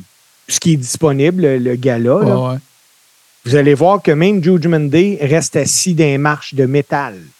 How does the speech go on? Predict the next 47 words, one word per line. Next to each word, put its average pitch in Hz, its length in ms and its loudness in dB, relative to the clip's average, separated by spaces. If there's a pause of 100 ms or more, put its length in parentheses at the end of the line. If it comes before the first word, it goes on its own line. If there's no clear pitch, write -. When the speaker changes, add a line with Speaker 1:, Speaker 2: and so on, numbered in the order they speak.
(200)
Speaker 1:
Ils 113 140 -8
vont 143 260 2
pas 185 220 2
sur 185 120 -2
la 165 160 0
rampe 170 280 -4
après 131 260 -4
avoir 139 240 2
Speaker 2:
Ben, 143 140 2
Speaker 1:
perdu, 135 180 -2
Speaker 2:
ils 127 80 0
Speaker 1:
pour 120 80 0
Speaker 2:
ont 127 40 2
Speaker 1:
avoir 135 200 0
Speaker 2:
dû 120 80 -2
Speaker 1:
quitté 147 80 2
Speaker 2:
se 147 120 2
le 156 60 -2
Speaker 1:
le 156 60 -2
ring. 135 80 -4
Speaker 2:
faire 151 160 -2
dire, 139 340 -4
eux 120 100 -6
autres 117 200 -8
aussi. 120 260 -10
T'as 165 140 -4
pas 120 140 -4
le 139 80 0
Speaker 1:
Oui, 240 160 6
Speaker 2:
choix. 170 100 -4 (420)
Speaker 1:
c'est - 140 -8
ça. 226 220 2 (120)
L'arbitre 143 500 2
est 160 140 2
allé 160 240 2
voir 165 300 0
les 156 180 2
boys 156 200 2
pour 233 260 0
dire, « 160 240 0
Vous 147 120 -4
ne 185 120 2
restez, 156 520 0
vous, 175 440 4
vous 160 140 0
restez 175 480 0
là. » 135 220 2